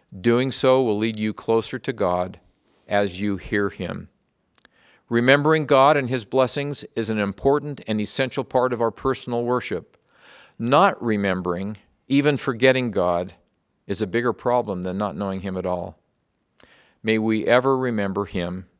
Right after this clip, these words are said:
and His Holy Son is my prayer for us all.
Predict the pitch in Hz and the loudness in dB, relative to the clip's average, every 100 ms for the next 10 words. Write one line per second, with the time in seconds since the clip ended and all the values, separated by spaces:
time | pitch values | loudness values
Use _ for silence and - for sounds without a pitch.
0 | _ _ - 98 101 87 - 117 127 135 | _ _ -8 -6 -4 -6 -2 -2 -2 -4
1 | - 92 87 98 90 _ _ _ _ _ | -4 -4 -6 -8 -16 _ _ _ _ _
2 | - 98 98 98 - 113 110 - 113 120 | -12 -8 -4 -4 -2 -2 -2 -2 -2 -2
3 | - 85 87 90 | -2 -4 -6 -10